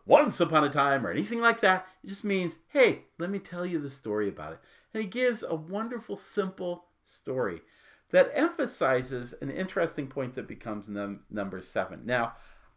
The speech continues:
I had heard about the pocket squares before. That's why I thought to ask him, although I couldn't think of the word at the time. But, um, I was surprised that the story had a different telling than what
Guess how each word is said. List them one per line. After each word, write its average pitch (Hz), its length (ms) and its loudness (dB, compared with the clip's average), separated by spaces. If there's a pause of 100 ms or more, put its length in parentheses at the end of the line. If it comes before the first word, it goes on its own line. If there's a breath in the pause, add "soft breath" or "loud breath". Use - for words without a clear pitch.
(100)
I 254 260 6
had 208 360 4 (160)
heard 160 540 4
about 107 340 0
the 110 60 -10
pocket - 380 -4
squares 92 420 -6
before. 135 440 4
That's 156 220 2
why 139 160 4
I 110 60 2
thought 120 260 -2
to 113 100 -2
ask 196 300 2
him, 104 160 -2
although - 220 -12
I 76 40 -10
couldn't - 240 -12
think - 140 -8
of 101 80 -6
the 131 60 -4
word 220 400 6 (200 loud breath)
at 139 160 4
the 147 80 -2
time. 156 420 2 (380 loud breath)
But, 147 600 4 (840 soft breath)
um, 160 340 4 (260)
I 196 160 8
was 277 200 2
surprised 202 840 6
that 160 160 -2
the 160 100 0
story 208 720 2
had 175 240 4
a 160 60 0
different 160 340 -4
telling 214 420 0
than 131 200 2
what 131 300 0